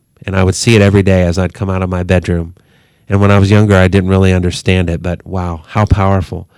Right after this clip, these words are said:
"Being justified by faith, being declared righteous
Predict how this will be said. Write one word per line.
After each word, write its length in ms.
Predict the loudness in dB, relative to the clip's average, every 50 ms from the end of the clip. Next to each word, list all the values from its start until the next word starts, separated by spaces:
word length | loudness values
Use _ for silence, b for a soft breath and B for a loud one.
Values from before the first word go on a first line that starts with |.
| b b b b b b b 0
"Being 220 | 2 4 4 4
justified 640 | 4 4 4 4 4 2 0 0 0 2 2 2 2 2
by 160 | 2 2 2
faith, 460 | 2 2 2 2 2 0 -4 -8 -16 b b b b
being 180 | 2 2 4 4
declared 540 | 2 0 -2 -2 0 2 2 2 2 2 2
righteous 640 | 2 4 4 2 2 2 0 -2 -2 -4 -8 -10